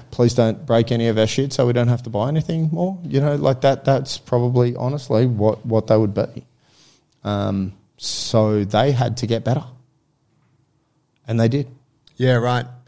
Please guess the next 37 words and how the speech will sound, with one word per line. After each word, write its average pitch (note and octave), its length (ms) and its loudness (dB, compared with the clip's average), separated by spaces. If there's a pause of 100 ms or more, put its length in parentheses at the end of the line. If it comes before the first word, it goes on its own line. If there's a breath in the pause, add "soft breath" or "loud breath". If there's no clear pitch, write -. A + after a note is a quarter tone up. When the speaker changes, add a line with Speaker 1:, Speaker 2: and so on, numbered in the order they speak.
(160)
Speaker 1:
And G#2 120 -6
Speaker 2:
So C#3 80 4
Speaker 1:
they C#3+ 80 4
did. - 120 -4
Speaker 2:
you, D#3 100 -4
you D3 140 -4
think C3+ 180 -2
it B2 100 0
affected B2 460 -4
those A#2 300 -4
gyms A2 460 -6 (180)
in A#2+ 120 -4
a, G#2+ 160 -6 (300)
you A#2+ 140 -12
know, F#2 160 -10 (500)
roundabout, B2 480 -2
in C3 100 0
a B2 40 0
beneficial B2 480 -2
way A2+ 160 -2
too? C#3+ 220 -4
Like B2 180 -2
Speaker 1:
Absolutely. A2 380 -2
Speaker 2:
they've, - 80 -18 (100)
right, A#2 260 -2
they've A#2 160 -4
adapted A2 360 -6
their A2 140 -2
operations. A2+ 640 -6
Speaker 1:
This C3 280 -4
is A#2 480 0 (380)
the A#2 260 2
most A2 320 0
negative C3+ 500 0
thing G#2+ 520 -2
in, G2+ 680 -6 (240)
in A2 200 -4